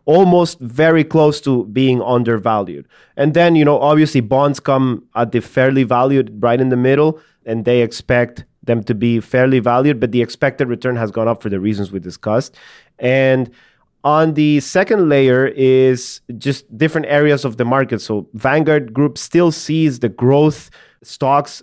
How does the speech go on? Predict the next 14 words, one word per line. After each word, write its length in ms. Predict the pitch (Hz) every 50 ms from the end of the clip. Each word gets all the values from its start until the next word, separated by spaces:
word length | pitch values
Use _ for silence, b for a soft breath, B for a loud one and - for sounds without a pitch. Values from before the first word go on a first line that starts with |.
| _ _
very 340 | - 135 139 139 151 147 147
overstretched 840 | 143 127 123 123 117 - - - 127 123 139 165 170 - - -
compared 380 | - 127 113 - 135 131 123 -
to 140 | 143 131
a 40 | 117
year 280 | 113 113 123 127 139 143
ago, 280 | 143 139 147 156 160 131
even 280 | 113 139 131 131 123
though 140 | 117 123 123
they've 180 | 117 117 113 98
gone 220 | 110 113 110 110
down 240 | 104 110 113 120 127
this 240 | 123 131 143 - -
year. 220 | 135 135 147 175